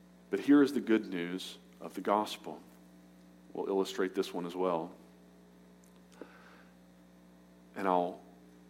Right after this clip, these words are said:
read about it for you from First Timothy two, that there is one God,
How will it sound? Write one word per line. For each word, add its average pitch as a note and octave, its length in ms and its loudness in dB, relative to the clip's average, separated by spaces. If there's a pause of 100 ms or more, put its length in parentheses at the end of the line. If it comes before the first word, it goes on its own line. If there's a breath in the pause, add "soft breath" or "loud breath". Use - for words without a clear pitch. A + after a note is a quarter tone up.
(520)
read B2+ 420 2 (380)
about E2+ 300 2
it G#2 120 0 (180)
for F2+ 200 -4
you G2+ 220 -2
from F2+ 240 -8
First - 300 -6
Timothy F2+ 380 -6
two, E2+ 420 -6 (100)
that G2 160 0
there G2 220 4
is F2+ 300 -2 (120)
one C3 300 2
God, C#2+ 280 -4